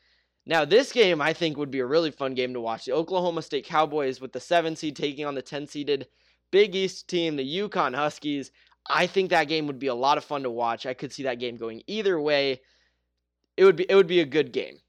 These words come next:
It'd be a good game. And honestly, I could see either of those two teams making maybe, like, a Sweet sixteen run, taking down the two seed. And speaking of the two seed, that is the Ohio State Buckeyes, who take on the fifteen seeded Sam Houston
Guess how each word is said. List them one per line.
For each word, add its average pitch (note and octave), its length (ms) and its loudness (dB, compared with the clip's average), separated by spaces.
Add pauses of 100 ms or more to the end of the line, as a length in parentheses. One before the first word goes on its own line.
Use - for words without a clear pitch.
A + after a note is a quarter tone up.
(140)
It'd D#3+ 160 -2
be E3 100 2
a - 20 -4
good C#3 200 -4
game. A2+ 280 -2
And E3 280 4 (340)
honestly, G#3+ 480 0
I E3+ 80 2
could - 140 -4
see G3+ 100 -12
either F#3+ 240 0
of F#3 80 2
those E3 160 -4
two - 260 -10
teams D3+ 400 -10
making C#3+ 380 -6
maybe, D3+ 240 -2
like, C#3+ 180 -2
a B2+ 60 -6
Sweet D#3 300 -12
sixteen G3 560 -6
run, C#3 320 -2 (800)
taking D#3 320 -4
down C#3 240 0
the B2+ 80 -8
two C#3+ 240 -8
seed. A#3+ 400 -12 (240)
And C3 160 -8
speaking C#3 400 -8
of C3 80 -4
the B2+ 80 -4
two C3+ 200 -8
seed, C3+ 260 -10
that C3 120 0
is C3+ 120 -4
the C3 100 -4
Ohio B2 320 0
State A#2 260 -8
Buckeyes, D3+ 460 2
who C#3+ 120 -8
take C#3+ 240 -4
on C#3+ 140 -2
the C3 80 -6
fifteen E3+ 540 -6
seeded C#3+ 400 -6 (340)
Sam F#3+ 500 -2 (200)
Houston C3 560 -6